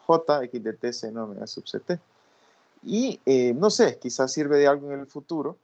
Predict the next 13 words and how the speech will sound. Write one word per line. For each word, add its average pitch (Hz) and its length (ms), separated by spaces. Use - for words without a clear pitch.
Eh, 107 100
puede, 123 320
en 123 120
diagrama 117 440
de 131 80
bloques 139 500
podríamos 120 600
percibirlo 131 680
como 127 300
que - 60
tengo 120 600
una 117 180
entrada, 147 560